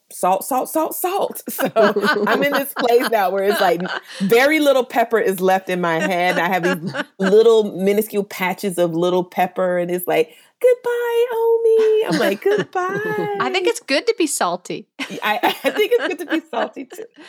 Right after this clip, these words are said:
Speaker 2: I do have one, one last thought, though, is we are all about women helping other women. This is not about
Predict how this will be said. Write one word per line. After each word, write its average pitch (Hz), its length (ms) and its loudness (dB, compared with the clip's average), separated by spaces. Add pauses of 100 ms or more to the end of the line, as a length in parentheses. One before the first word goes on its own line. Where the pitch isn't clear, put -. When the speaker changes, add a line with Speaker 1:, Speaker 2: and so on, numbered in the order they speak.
(640)
Speaker 2:
I 254 100 0
do 359 180 0
have 339 200 0
one, 269 280 0 (100)
one 339 240 -2
last 269 320 -4
thought, 196 260 -4
though, 180 200 -4
is 170 160 -8 (200)
we 233 280 0
are 214 100 2
all 196 200 2
about 190 260 -2
women 180 480 -6
helping - 380 -6
other 165 260 -6
women. 165 460 -12 (120)
This 202 220 -4
is 190 100 -8
not 185 240 -2
about 160 360 -6